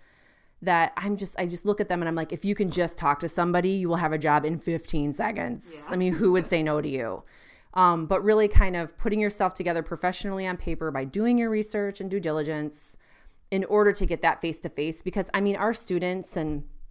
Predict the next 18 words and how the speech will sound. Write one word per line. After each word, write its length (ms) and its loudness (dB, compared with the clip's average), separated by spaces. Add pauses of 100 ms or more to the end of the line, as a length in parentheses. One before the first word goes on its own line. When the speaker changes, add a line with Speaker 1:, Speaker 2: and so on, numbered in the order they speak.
(680)
Speaker 1:
I 80 -4
mean, 140 0
I 60 2
really 540 0
think 240 -4
that 160 2
our 140 2
students 720 -6 (520)
are 160 0
able 240 0
to 160 -4
articulate 720 0
their 140 0
value, 680 2 (580)
um, 640 -2
verbally 400 4
for 120 -6
sure. 540 0